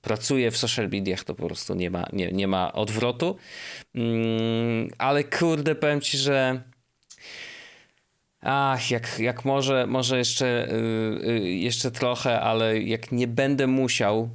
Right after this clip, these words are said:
to naprawdę jestem coraz bliżej, y, skasowania konta. W sensie tak mentalnie, po prostu raz, że nie korzystam za bardzo. Ym, no,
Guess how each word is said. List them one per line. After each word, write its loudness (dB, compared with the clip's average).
to -2
naprawdę 0
jestem -2
coraz 0
bliżej, 0
y, -4
skasowania -2
konta. -6
W -6
sensie 0
tak 0
mentalnie, 2
po -12
prostu -2
raz, 0
że 2
nie 0
korzystam -2
za -2
bardzo. -2
Ym, -2
no, -2